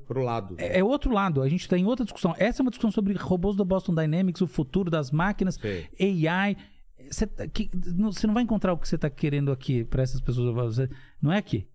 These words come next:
Speaker 2: Você não encontra nada disso aqui. Porque eu já mostrei o que. Eu, pelo menos não mostrei. Esse, se você acredita nesse argumento sobre o que é vida,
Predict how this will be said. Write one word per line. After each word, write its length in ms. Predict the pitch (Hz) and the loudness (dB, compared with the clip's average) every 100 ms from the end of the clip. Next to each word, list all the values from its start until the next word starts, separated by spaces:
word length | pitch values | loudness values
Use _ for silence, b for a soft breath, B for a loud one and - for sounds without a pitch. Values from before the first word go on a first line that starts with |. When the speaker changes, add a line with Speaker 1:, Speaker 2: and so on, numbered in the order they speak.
| - - | -20 -6
Speaker 2:
Você 100 | 143 | -4
não 40 | |
encontra 200 | 170 208 | -2 0
nada 240 | 190 151 120 | 0 0 -2
disso 220 | 113 - | -2 -4
aqui. 220 | - 104 | -4 -10
Porque 200 | - - | -6 -2
eu 40 | |
já 80 | 135 | 0
mostrei 400 | 175 196 - 202 | 0 0 -2 0
o 60 | 233 | -2
que. 120 | 190 | -4
Eu, 60 | 147 | -2
pelo 160 | 156 | 0
menos 140 | 139 143 | 0 0
não 60 | |
mostrei. 240 | 127 127 110 B B | -2 -4 -12 B B
Esse, 220 | 147 - | -2 -2
se 100 | - | -2
você 200 | 147 170 | 0 0
acredita 380 | 170 180 139 143 | 0 -2 0 -2
nesse 300 | 135 135 131 | 0 0 0
argumento 360 | 131 160 131 123 | -2 0 0 0
sobre 120 | 131 | -2
o 40 | 143 | 0
que 120 | 160 | 0
é 60 | 147 | 0
vida, 400 | 160 160 190 | 0 0 -2